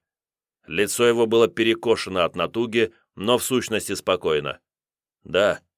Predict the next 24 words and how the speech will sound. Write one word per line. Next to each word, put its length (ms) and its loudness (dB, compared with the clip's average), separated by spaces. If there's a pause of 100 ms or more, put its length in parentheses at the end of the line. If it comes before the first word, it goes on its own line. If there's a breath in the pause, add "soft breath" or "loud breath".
(260)
все 300 0
дело 300 2
делают. 520 -2 (600)
Рыжий 440 0
сержант, 600 0
цепляясь 680 2
за 180 -6
траву, 380 0
лез 300 -2
на 120 -4
склон. 480 -8 (520)
Левее 640 0 (160)
десяток 580 -2
буро-зелёных 680 2
фигурок 500 -4
наших 320 -6
бойцов 520 -2 (300)
взобрался 680 0
уже 220 0
до 120 -2
середины. 580 -6 (640)
Вновь 440 -4
хлопали 500 -2
гранаты. 600 -4